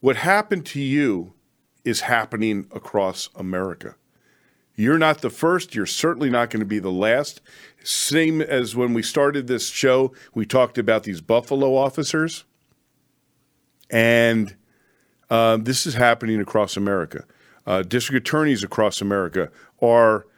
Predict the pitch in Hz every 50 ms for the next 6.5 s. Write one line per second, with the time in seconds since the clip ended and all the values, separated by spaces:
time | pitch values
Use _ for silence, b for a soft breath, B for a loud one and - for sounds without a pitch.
0 | b b b b - - 147 156 147 - 147 135 117 113 120 120 - 147 135 143
1 | 151 - - 135 120 127 110 - - 107 - - 123 123 131 131 - - - b
2 | b b b b b b b b 185 120 117 117 120 117 - - 113 127 175 220
3 | 240 196 165 147 - - - 151 147 135 120 95 92 - - 127 143 190 220 208
4 | 147 107 98 82 76 65 73 82 - - - 107 113 117 101 - - - 196 208
5 | 190 156 - 123 107 104 95 95 98 95 92 - - 110 107 104 95 85 95 98
6 | - - 117 127 165 185 139 - -